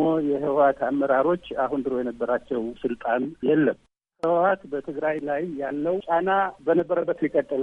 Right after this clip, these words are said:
አይችልም። እርግጠኛ ነኝ እስካሁን ድረስ እውነት የትግራይ ህዝብ ፍላጎት ሆኖ ሳይሆን ወደ ደም ጠላም ህዝቡ ሌላ አማራጭ የለው። በላዩ ላይ የተጫኑ ኃይሎች ናቸው።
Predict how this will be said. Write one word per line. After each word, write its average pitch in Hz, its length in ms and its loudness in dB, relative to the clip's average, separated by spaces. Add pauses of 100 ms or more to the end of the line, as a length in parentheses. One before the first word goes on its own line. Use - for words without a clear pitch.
አይችልም። 131 440 -2 (100)
እርግጠኛ 147 440 2 (120)
ነኝ 165 180 4 (140)
እስካሁን 165 400 2
ድረስ 165 300 0 (200)
እውነት 151 360 0
የትግራይ 143 640 2
ህዝብ 143 280 -2
ፍላጎት 147 500 0
ሆኖ 151 240 -2
ሳይሆን 165 460 -2 (240)
ወደ 170 240 -2
ደም 180 160 2
ጠላም 175 360 2
ህዝቡ 160 240 -4
ሌላ 147 220 2
አማራጭ 135 440 0 (100)
የለው። 120 360 -2 (160)
በላዩ 131 300 -2
ላይ 143 160 2
የተጫኑ 139 500 -4
ኃይሎች 135 400 -4
ናቸው። 131 360 -2